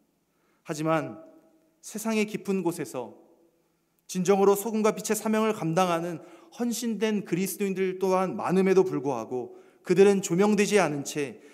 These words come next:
그리스도인들에 대해서 너무 병적으로 또한 악의적인 내용으로 왜곡하고 그것이 마치 모든 그리스도인들의 모습이고 전부인 것처럼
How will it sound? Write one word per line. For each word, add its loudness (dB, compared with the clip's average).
그리스도인들에 2
대해서 0
너무 -4
병적으로 -6
또한 4
악의적인 0
내용으로 0
왜곡하고 -6
그것이 4
마치 0
모든 -2
그리스도인들의 0
모습이고 -2
전부인 -4
것처럼 -6